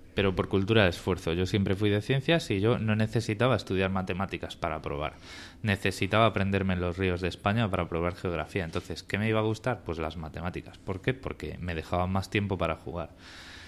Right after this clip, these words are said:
Si eso, a un niño que no le ocurre eso, le das una pista, mm, con un juguete, con un juego de para qué sirven,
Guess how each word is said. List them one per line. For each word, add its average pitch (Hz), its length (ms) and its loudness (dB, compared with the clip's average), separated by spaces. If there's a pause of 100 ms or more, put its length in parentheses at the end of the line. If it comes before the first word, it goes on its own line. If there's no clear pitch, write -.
(1080)
Si 110 280 6
eso, 107 360 4
a 92 100 2
un 110 160 4
niño 110 340 4
que 85 220 -2 (120)
no 107 140 2
le 113 120 6
ocurre 107 480 2
eso, 76 380 -4 (240)
le 90 680 2 (120)
das 101 480 -2 (120)
una 110 320 4
pista, 98 560 2 (460)
mm, 98 680 -2 (880)
con 104 160 8
un 110 120 8
juguete, 123 440 8
con 98 140 6
un 98 100 6
juego 92 340 2
de 85 180 0
para 85 340 2
qué 101 100 2
sirven, 127 520 2